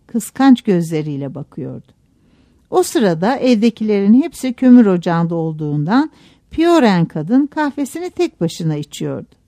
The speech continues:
"Benimle bir fincan kahve içersin artık." dedi.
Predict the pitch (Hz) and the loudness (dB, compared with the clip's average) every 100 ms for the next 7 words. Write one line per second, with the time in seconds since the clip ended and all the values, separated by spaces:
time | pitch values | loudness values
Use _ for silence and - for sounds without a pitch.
0 | _ _ _ _ _ 339 370 381 330 247 | _ _ _ _ _ -6 -2 -2 0 0
1 | 285 277 277 262 262 254 247 240 240 285 | 0 0 4 4 6 4 2 -2 -2 -6
2 | 311 330 262 - 175 160 147 143 151 - | -2 4 4 2 -2 -2 -2 -6 -14 -18
3 | _ 135 131 | _ -12 -12